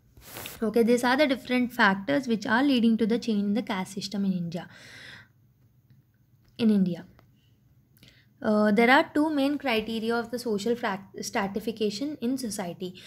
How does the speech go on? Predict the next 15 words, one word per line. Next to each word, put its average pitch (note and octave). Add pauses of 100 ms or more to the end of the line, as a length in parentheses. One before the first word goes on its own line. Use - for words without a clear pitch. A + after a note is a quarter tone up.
(260)
Um, A3 (100)
one C#4+ (200)
criteria B3
is B3+
based G#3
on A3
class A3+
and A3+
other A3
criteria A3
is G#3
based G3
on G3
the A3
caste. E3